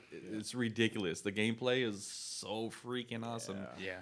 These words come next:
Speaker 2: I, I was watching some of it online, and I'm like, I remember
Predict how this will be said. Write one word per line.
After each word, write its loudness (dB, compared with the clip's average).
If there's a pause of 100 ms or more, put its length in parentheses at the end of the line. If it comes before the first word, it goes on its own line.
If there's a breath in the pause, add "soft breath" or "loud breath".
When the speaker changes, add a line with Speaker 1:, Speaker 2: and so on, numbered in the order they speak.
(120)
Speaker 2:
I, 4
I 4
was 4
watching -2
some -4
of 0
it 2
online, -2
and -6
I'm -4
like, -6 (1200 loud breath)
I 0
remember 4